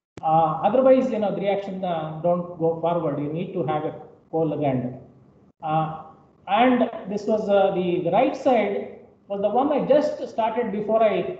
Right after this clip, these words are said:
left to the U S, and then, uh, I think later on, uh, you know, Abraham, Santosh Abraham, you know, he did a detailed study, and, uh, you know, they also determined the structure of this compound. Of course, this compound that, uh, the exonuclear compound that you see on the left side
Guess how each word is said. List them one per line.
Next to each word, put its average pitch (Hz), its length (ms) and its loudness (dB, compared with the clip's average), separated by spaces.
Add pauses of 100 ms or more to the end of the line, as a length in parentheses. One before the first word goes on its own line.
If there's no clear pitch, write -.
(240)
left 214 300 -4
to 240 80 -2
the 214 80 -4
U 202 180 0
S, 185 240 2
and 180 180 -6
then, 180 240 0
uh, 165 180 -2
I - 40 -6
think 175 240 -8
later 180 260 0
on, 175 440 0 (340)
uh, 143 440 -4 (220)
you 156 100 -8
know, 139 300 -6
Abraham, 160 440 0
Santosh 170 400 2
Abraham, 175 640 0 (300)
you 165 60 -16
know, 147 140 -6
he 160 160 -4
did 170 200 0
a 165 80 4
detailed 180 380 0
study, 180 400 0
and, 165 220 -2
uh, 151 320 -2 (400)
you 160 60 -12
know, 135 300 -12 (440)
they 156 320 -2
also 175 280 0
determined 165 360 0
the 160 80 0
structure 180 320 -2
of 175 100 -2
this 175 140 -6
compound. 160 560 -2
Of - 360 -20
course, 180 140 2
this 185 160 0
compound 190 460 4
that, 180 260 0
uh, 160 160 4
the 156 160 -2
exonuclear 190 540 -2
compound 175 320 -2
that 170 120 -4
you 156 60 -4
see 190 180 -6
on 175 140 -2
the 147 180 0
left 170 260 0
side 151 420 0